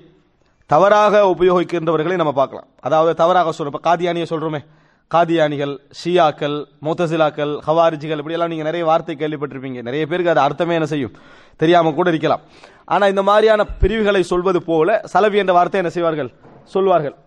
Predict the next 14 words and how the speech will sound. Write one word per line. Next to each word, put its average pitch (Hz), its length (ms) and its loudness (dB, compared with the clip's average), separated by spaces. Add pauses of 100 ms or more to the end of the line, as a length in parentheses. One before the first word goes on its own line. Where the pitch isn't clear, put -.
இந்த 165 180 -4
சலஃபிகள் 165 480 2 (460)
அப்படி 165 220 2
என்ற 208 180 4
வார்த்தையும் 180 420 2
சொல்வார்கள். 139 380 -2 (540)
இதை 214 220 2
வந்து 202 300 0
எனது 202 220 2
ஒரு 165 120 0
வழிகட்ட 214 460 0 (240)
ஒரு 180 220 0
தோற்றம் 190 460 -2
போன்று 165 360 -6